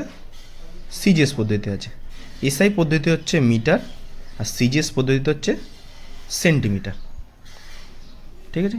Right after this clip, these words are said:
এইটুকুনি বোঝা গেল। আচ্ছা, অতিক্রান্ত দূরত্ব এটা হচ্ছে একটা স্কেলার রাশি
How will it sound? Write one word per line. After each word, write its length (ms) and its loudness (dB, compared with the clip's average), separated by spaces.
এইটুকুনি 300 6
বোঝা 160 4
গেল। 80 0
আচ্ছা, 140 -8
অতিক্রান্ত 460 4
দূরত্ব 260 2
এটা 200 6
হচ্ছে 220 2
একটা 220 4
স্কেলার 420 6
রাশি 200 -4